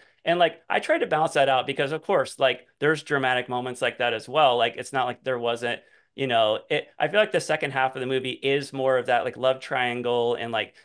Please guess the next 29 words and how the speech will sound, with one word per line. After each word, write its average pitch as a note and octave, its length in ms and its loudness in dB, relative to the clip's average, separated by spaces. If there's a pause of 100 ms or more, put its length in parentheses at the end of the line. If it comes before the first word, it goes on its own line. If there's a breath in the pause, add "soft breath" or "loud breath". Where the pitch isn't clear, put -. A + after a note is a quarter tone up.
(160 soft breath)
because C#3+ 380 -2
the C#3 200 -8
first, D3+ 380 -4
the C3+ 100 -4
first, D#3 420 -4
uh, B2+ 160 2
part C3+ 260 0
of B2 80 -6
it A#2+ 120 0
is A#2 180 -6
about B2 360 0
exploration A2+ 840 -6
and A2+ 100 -8
about A2 400 0 (240)
sort B2+ 260 -4
of B2 80 -4
the A2+ 60 -2
poetry A2+ 800 -6
of A2 340 -2 (140)
every-, A#2 180 -6 (140)
everything A2+ 320 -8
they're A2+ 100 -12
feeling. A#2 500 -8 (300 soft breath)
But C3 300 0 (180)
to C3+ 100 2
have C3 360 2
a C3 120 -2
good B2 280 -4
dramatic A#2+ 560 -6